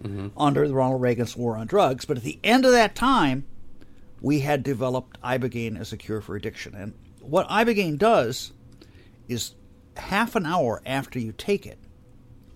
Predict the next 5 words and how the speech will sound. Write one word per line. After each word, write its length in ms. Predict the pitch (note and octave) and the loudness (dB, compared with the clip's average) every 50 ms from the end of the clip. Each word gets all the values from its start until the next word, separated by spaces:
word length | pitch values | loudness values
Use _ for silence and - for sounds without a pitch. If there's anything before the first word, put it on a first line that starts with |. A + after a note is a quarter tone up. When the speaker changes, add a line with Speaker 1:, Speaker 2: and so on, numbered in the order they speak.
| - - - - - - - - - - - - - - - - - - - - - - - - | -20 -20 -20 -20 -20 -20 -20 -20 -20 -20 -20 -20 -20 -20 -20 -20 -20 -20 -20 -20 -20 -20 -18 -6
Speaker 2:
your 200 | - D3 D3 C3+ | 0 0 0 0
heroin 540 | B2 E3+ F3+ F3+ F3+ E3 D3+ C#3+ C3+ A#2+ A#2 | 2 2 2 4 4 4 2 2 2 0 0
withdrawal 440 | A2+ A2+ - - A#2 A2+ A2 G#2 - | -2 -6 -4 -4 -4 -4 -4 -6 -8
is 120 | A#2+ - | -10 -14
gone. 400 | - A2+ A2+ G#2+ F#2 D#2+ D#2+ - | -10 -10 -10 -10 -10 -14 -16 -18